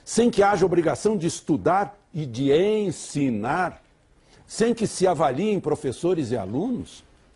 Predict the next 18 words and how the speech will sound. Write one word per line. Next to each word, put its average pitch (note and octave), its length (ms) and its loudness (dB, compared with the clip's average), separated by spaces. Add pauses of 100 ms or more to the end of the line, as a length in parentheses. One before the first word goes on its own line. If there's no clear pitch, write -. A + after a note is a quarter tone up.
Sem A#3+ 260 2
o G#3+ 80 4
aprendizado D#3+ 840 2 (360)
de C3+ 160 -4
que D#3 260 -2
a C#3 100 4
vida F3 440 2
que C3+ 140 -2
vem C#3+ 160 2
pela C#3 240 0
frente E3 320 -4
vai F3 180 -2
testá-lo, A#3 720 -2
sim, A#3 400 -2
no G3 100 0
emprego, F#3+ 560 0
na D3+ 140 -4
profissão? A3 640 -4